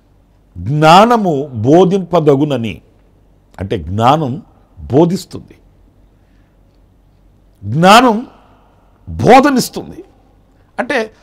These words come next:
జ్ఞానం కలిగిన వ్యక్తి బోధించగలుగుతాడు, ప్రకటించగలుగుతాడు, వివరించగలుగుతాడు, చెప్పగలుగుతాడు.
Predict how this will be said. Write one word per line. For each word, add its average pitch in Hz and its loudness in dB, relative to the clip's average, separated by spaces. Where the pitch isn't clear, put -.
జ్ఞానం 190 2
కలిగిన 175 0
వ్యక్తి 147 -4
బోధించగలుగుతాడు, 117 -2
ప్రకటించగలుగుతాడు, 160 -2
వివరించగలుగుతాడు, 214 2
చెప్పగలుగుతాడు. 196 0